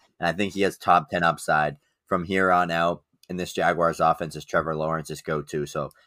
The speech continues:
trade for Calvin Ridley. Some trades that, that I wanna ask you, like, and, uh, from a redraft perspective and dynasty perspective, like, who are some guys that you would be looking to, like, move off of Calvin Ridley for in redraft straight up? And what are some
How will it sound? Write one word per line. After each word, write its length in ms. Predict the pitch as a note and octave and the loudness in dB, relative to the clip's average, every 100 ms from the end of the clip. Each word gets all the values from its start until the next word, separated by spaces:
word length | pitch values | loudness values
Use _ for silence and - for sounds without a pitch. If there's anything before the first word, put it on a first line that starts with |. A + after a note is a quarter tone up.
| _ | _
trade 180 | - G2 | 0 0
for 80 | F#2 | 0
Calvin 320 | - F2+ E2 | 2 4 4
Ridley. 440 | E2 E2 F2 E2+ - _ | 0 0 0 -2 -4 _
Some 200 | - F2 | -6 -6
trades 360 | D#2+ A#2+ B2+ G#2+ | 0 0 0 4
that, 220 | G2+ F2+ _ _ | 2 2 _ _
that 160 | G#2 F#2 | 2 4
I 80 | F2+ | 6
wanna 160 | B2+ | 4
ask 240 | C3+ - G#2 | 2 -2 -2
you, 140 | F2+ | 0
like, 240 | E2 E2 _ _ _ - | 0 -2 _ _ _ -4
and, 120 | A2+ | 0
uh, 80 | A#2+ | 0
from 200 | - A#2+ | 2 0
a 40 | |
redraft 480 | A2 A2+ C3 C#3+ C3 | 0 -2 2 2 2
perspective 840 | G#2 - - F#2 - D#2+ D2+ D2 _ _ _ - | -2 -6 0 0 2 -4 -6 -8 _ _ _ 0
and 260 | A2 G#2 | 2 2
dynasty 520 | F2+ F2 D#2 F2 D#2 - | 2 0 -4 -8 -10 -8
perspective, 500 | F2+ D#2 - D#2 E2 | -6 -2 0 0 0
like, 240 | D#2+ E2+ _ _ _ _ _ | 0 0 _ _ _ _ _
who 160 | - C3 | -2 0
are 60 | D3 | 2
some 240 | E3+ C3 | 2 4
guys 260 | G2+ G2 F#2 | 4 4 2
that 80 | |
you 80 | F#2 | 0
would 140 | F#2 E2 | 0 0
be 100 | F2+ | -2
looking 300 | F2+ - F2 | 0 -2 -4
to, 120 | E2 | -2
like, 260 | D#2 D#2 | -2 -2
move 220 | F#2+ F#2+ F2+ | -2 -2 4
off 220 | E2 F2 | 4 2
of 140 | D#2 | -6
Calvin 280 | G2+ F2 E2 | 2 2 2
Ridley 280 | E2+ E2 E2+ | -4 -4 -6
for 400 | - F2 E2 D#2+ | -4 -2 0 -2
in 220 | F2 E2 | -4 -4
redraft 580 | E2 F2 D#2 D#2+ D2+ - | -4 -4 -2 2 2 0
straight 320 | - F#2 E2 | -4 0 4
up? 240 | F2 G#2 F2+ | 4 4 0
And 140 | F2 | -4
what 140 | F#2 | 0
are 60 | G2 | -2
some 440 | - G#2 F2+ D#2+ | 2 0 0 -6